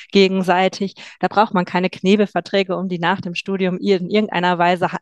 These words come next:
zu halten. Das ist nicht der richtige Weg, sondern man muss das tun durch Aufgabenvielfalt, durch Projekte, die man anbietet, vielleicht auch eine gewisse Art von Verantwortung, die man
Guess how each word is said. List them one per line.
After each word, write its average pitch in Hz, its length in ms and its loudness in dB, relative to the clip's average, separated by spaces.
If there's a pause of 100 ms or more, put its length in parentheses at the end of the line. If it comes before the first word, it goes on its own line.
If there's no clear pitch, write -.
zu 147 180 -6
halten. 196 360 2
Das 196 180 -2
ist 196 100 -10
nicht 202 160 -8
der 180 100 -4
richtige 180 420 -6
Weg, 196 200 4
sondern 170 300 -4 (360)
man 175 120 -2
muss 190 140 -4
das - 180 -6
tun 196 240 0
durch 175 240 -2 (140)
Aufgabenvielfalt, 175 1200 2
durch 190 480 -4
Projekte, 196 680 0
die 180 140 -6
man 175 120 0
anbietet, 180 680 -4 (600)
vielleicht 226 220 2
auch 202 120 0
eine 220 120 4
gewisse 214 300 2
Art 208 180 2
von 214 120 -6
Verantwortung, 196 760 -2
die 196 100 -4
man 185 260 -2